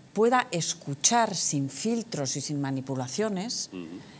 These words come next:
Speaker 1: la, l-, lo que dicen lo, los partidos de, de la oposición que, que, bueno, que se muestran en contra de la gravísima situación en la que estamos. Y, y, y evidentemente, y por supuesto, lo que está haciendo este gobierno...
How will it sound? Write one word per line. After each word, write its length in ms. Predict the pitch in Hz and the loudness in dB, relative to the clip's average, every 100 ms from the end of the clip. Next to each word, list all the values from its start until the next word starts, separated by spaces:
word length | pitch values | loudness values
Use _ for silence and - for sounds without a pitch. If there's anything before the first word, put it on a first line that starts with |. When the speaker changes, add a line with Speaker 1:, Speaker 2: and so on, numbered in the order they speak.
| - | -10
Speaker 1:
la, 380 | - 156 143 135 - | -2 0 2 -2 -2
l-, 380 | 143 135 131 - - - - 85 - | -2 -2 -4 -6 -10 -10 -16 -14 -12
lo 240 | 131 156 | -8 -6
que 100 | 160 | -2
dicen 420 | 147 214 247 269 | 0 2 2 2
lo, 140 | 277 190 | 2 0
los 240 | 165 156 - | 0 -2 -2
partidos 520 | 135 135 202 233 262 | -4 -2 0 2 2
de, 180 | 233 202 | 2 0
de 200 | 123 156 | 0 2
la 100 | 147 | 2
oposición 720 | 139 143 147 - 196 196 233 - - - - - | 0 -2 -2 2 4 4 -2 -10 -18 -18 -18 -14
que, 220 | - 147 143 | -2 -2 -2
que, 380 | - 143 131 127 - - - - | -6 -4 -2 -4 -8 -20 -20 -10
bueno, 240 | 131 196 | -6 -4
que 80 | 190 | -4
se 140 | - | -2
muestran 400 | 131 139 - 180 | -2 -2 -2 -2
en 100 | 185 | 0
contra 440 | 180 196 196 208 240 | 0 0 0 2 2
de 120 | 190 | 2
la 260 | 151 135 - | 2 -2 -2
gravísima 640 | 143 135 135 143 151 185 | -4 -2 0 -2 -2 -4
situación 400 | 196 196 185 196 | -4 -4 -4 -4
en 80 | 220 | -4
la 80 | 220 | -4
que 80 | 156 | -4
estamos. 320 | - 202 165 - - - - | -4 -4 -6 -10 -16 -18 -4
Y, 160 | 170 165 | -4 -2
y, 120 | 165 - | -6 -4
y 120 | 156 151 | 0 2
evidentemente, 640 | 143 160 208 226 240 233 | 2 2 2 0 -2 -2
y 60 | 156 | -4
por 180 | - 135 | -4 -6
supuesto, 680 | - 135 208 214 - 226 311 - - - - | -6 -2 0 0 0 -4 -4 -12 -18 -16 -6
lo 160 | 147 | -4
que 60 | 143 | -2
está 140 | - | -2
haciendo 280 | 180 196 214 | -2 -2 -2
este 180 | 214 220 | -2 -2
gobierno... 600 | 208 214 233 226 226 285 | -2 0 0 0 -4 -6